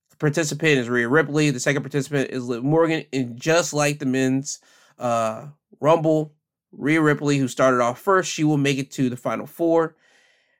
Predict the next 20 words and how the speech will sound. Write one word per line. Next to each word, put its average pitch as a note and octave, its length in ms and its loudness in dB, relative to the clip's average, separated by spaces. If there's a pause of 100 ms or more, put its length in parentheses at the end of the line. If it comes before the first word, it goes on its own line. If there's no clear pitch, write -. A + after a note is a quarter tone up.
(160)
Uh, A#2+ 380 2
the B2 100 -10
Final F3+ 280 2
Four E3 460 2
would D3+ 280 -2
be D3+ 240 0
Rhea C#3 320 -2
Ripley, C#3+ 500 0
Asuka, C3+ 480 -2
Nikki C3 280 -6
Cross, B2+ 440 -2
and C3 280 -2
Liv A#2+ 180 -8
Morgan, D#3+ 500 -2 (120)
with E3 380 -2
Rhea C#3 240 -2
Ripley C3 540 -2
winning C#3+ 380 0
the C3 80 0
match A#2+ 400 -2